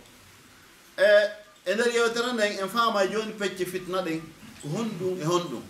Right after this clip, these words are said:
Intabihu awwalan adi en natande pecce fitna ɗen haray darson ɗo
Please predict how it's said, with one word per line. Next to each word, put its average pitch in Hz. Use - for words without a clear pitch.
Intabihu 196
awwalan 202
adi 196
en 214
natande 202
pecce 180
fitna 180
ɗen 175
haray 180
darson 185
ɗo 185